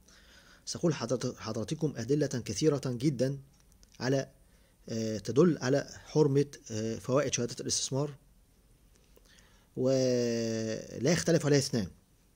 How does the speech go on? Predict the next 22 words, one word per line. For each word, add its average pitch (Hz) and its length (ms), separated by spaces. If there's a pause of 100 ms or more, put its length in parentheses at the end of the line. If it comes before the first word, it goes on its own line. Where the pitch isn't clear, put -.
(1000)
لكن 143 200
قبل 190 240
ما 160 100
هقول 175 200
الأدلة 151 320
ديت، 180 340 (760)
هقول 165 220
لحضرتكم 147 640
نبذة 170 380 (280)
عن 113 140
عقوبة 151 300 (100)
آكل 147 220
الربا، 120 280 (1300)
عشان 120 120
تعرفوا 160 260
قد 135 80
إيه 165 60
المسألة 147 300
في 143 80
منتهى 151 300
خطيرة 131 300
جدا. 127 340